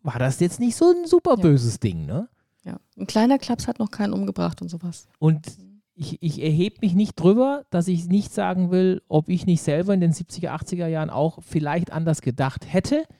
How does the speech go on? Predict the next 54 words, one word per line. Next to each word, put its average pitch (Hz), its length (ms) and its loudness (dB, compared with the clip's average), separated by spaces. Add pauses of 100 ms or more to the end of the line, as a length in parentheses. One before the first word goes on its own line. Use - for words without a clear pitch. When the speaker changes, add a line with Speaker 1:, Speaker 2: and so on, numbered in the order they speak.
(260)
Speaker 1:
Ich - 160 -20
kann's 233 320 -8
mir 190 120 -4
irgendwie 196 200 -2
nicht 160 140 -2
vorstellen, 214 420 -2
Speaker 2:
Aber 208 100 -2
Speaker 1:
aber 190 60 -2
Speaker 2:
es - 80 -10
war 175 60 0
Speaker 1:
vielleicht 165 180 -4
Speaker 2:
gesellschaftlich 170 480 -6
einfach 156 320 -8
nicht, 170 100 -12
Speaker 1:
Genau. 147 360 2
Speaker 2:
war 175 100 -4
noch 185 180 -8
anders 190 440 0
bewertet. 165 420 -6
Speaker 1:
Aber 135 160 6
meine 127 340 4
heutige 160 340 4
Speaker 2:
Mhm. 139 60 4
Speaker 1:
Vorstellung, 160 680 2
dass 143 220 -2
man 131 140 0
als 117 200 -8
erwachsener 139 540 -4
Mensch, 139 240 -2
jetzt 135 200 -6
wo 139 60 0
ich 131 100 -2
selber 127 220 -4
erwachsen 131 520 -8
bin 101 180 -4
und 101 120 -4
dann 131 120 -4
ein 131 160 -2
Kind 175 380 0
vor 120 260 0
sich 117 220 -4
hat 117 100 -4
und 117 160 -2
dann 131 180 0
sagt, 160 140 0
„Ich 139 160 -6
weiß 151 300 -2
mir 175 80 -2
nicht 151 180 -2
anders 147 300 -2
zu - 120 -4
helfen 131 440 -4
als - 320 -6
so“, 131 260 4